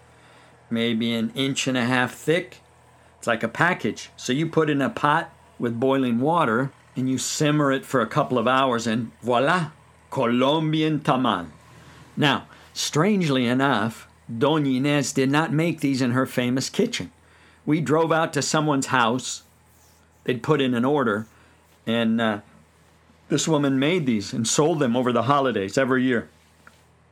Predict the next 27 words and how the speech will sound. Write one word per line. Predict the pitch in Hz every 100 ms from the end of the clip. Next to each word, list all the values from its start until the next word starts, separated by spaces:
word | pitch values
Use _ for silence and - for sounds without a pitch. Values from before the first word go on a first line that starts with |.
| _ _ _
They'd | - 175
been | 160 139
buying | 127 156 156
them | 135 120
there | 117 107 110 - - - - -
for | -
a | 127
long | 113 139 143
time. | 127 135 107 80 - _ _ _ _ _ _ - -
Now, | 139 131 107 - _ _ -
do |
you | 139
have | 185 175
any | 165
family | - 139 156 170 170
dish, | 156 170 156 - - _ _ _ _ _ _ _ _ _
holiday, | - 131 151 147 151 156 151
special | 151 - - 143 -
occasion | 143 - 139 143 131 123
dish | 135 127
that | 120 -
everyone | 143 151 156 147 156 139 143 143
in | 147
your | 139 131
family | 151 135 139 139
loves? | 139 151 156 151 - _ _ _ _ _ _ _
Well, | 139 131 123